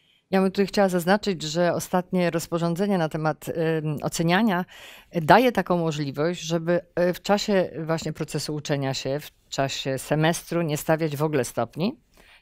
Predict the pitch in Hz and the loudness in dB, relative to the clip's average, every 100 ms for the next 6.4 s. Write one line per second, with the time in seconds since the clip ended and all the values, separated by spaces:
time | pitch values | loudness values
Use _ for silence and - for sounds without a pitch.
0 | _ 170 - 165 135 - 156 147 - - | _ -4 0 0 0 -2 -2 -2 -4 -2
1 | 156 143 151 147 147 147 143 151 143 135 | -2 0 -2 -2 -2 -4 -2 -2 -2 -4
2 | 143 139 143 170 220 226 240 - 175 175 | -4 -6 -2 -2 0 0 0 0 2 2
3 | 175 170 170 - - - - _ - 208 | 2 2 2 -2 -14 -20 -20 _ 0 2
4 | 208 208 240 254 196 214 214 185 - 175 | 4 4 4 4 4 2 4 4 4 2
5 | 147 131 - - 127 147 151 147 160 185 | 0 -4 -10 -12 -4 0 2 2 2 2
6 | 202 196 180 | 2 2 2